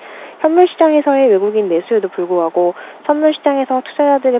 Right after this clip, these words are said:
포지션이 혼조세를 보이면서 이백육십 점 오오 포인트까지 하락하기도 했습니다. 그러나 장 중반 이후 외국인의 선물 포지션이 매수 우위로 전환되면서 낙폭이 회복되었고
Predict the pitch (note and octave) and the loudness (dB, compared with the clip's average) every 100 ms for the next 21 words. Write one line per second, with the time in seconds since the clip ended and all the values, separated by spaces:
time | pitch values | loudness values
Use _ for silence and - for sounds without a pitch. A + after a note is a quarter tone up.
0 | - C#4+ C#4+ C4 B3 A#3+ C#4+ D4 D4+ B3 | -4 -6 -6 -6 -6 -6 -4 -2 -2 -2
1 | A3+ G3 F3 E3 D#3 G3+ F#3+ - F3 F#3 | -2 -2 -2 -2 -2 0 0 -2 -4 -4
2 | F3 - - F#3+ E3+ G#3 - G3+ F#3 F#3 | -4 -12 -2 0 2 0 0 -6 -6 -8
3 | E3 E3+ F#3+ A3 - G3 F#3 F#3 - D#3 | -8 -6 -2 -2 -2 -2 -2 -6 -6 -4
4 | D3+ D#3+ F3+ - - - - - - A#3+ | 0 0 -2 -12 -20 -20 -20 -18 0 2
5 | B3 A#3+ A3 G#3 A3 B3+ A#3+ F3 F3+ E3+ | 2 0 0 0 0 0 2 0 0 0
6 | F#3+ G3 A3 A3 A3 C#4 C#4+ C#4 D4+ D4 | 0 0 0 -2 -2 0 -2 0 -2 -2
7 | C#4 G#3 E3+ - F3 A3+ A3 G#3 G3+ F3 | -2 -4 -4 0 -2 0 0 0 -2 -2
8 | G#3 G3 E3 D#3+ G3+ G3+ - - F3+ - | -2 -2 -4 -2 0 0 -2 -6 -6 -4
9 | A3 G3+ A#3+ C4+ - F3 - A3+ A#3 | -2 -2 -2 -6 -4 -4 -4 -2 -2